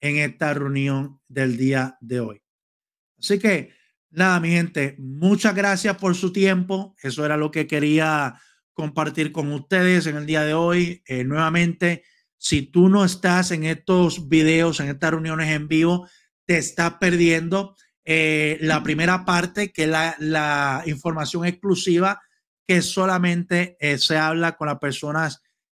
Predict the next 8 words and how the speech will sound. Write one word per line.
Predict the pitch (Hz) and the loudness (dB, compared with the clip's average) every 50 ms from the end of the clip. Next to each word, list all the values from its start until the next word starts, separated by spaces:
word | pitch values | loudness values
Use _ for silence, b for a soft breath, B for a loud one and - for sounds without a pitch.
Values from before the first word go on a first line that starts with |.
| _ _ | _ _
que | - 165 | -2 -2
están | 147 - - 170 175 180 | -2 0 0 2 4 4
aquí | 180 180 185 - 208 202 | 4 2 2 0 0 2
participando | 180 190 175 175 175 - - 165 - 156 156 160 165 175 175 | 2 0 0 0 -2 -2 -2 -2 -2 -2 -2 -2 -2 0 0
de, | 175 175 170 165 160 160 160 | 2 2 2 2 0 -2 -2
de | 143 156 | -2 -4
esta | 160 156 - 170 | -4 -2 -2 0
reunión | 170 180 180 175 170 170 180 185 180 | 2 2 2 2 2 2 2 0 0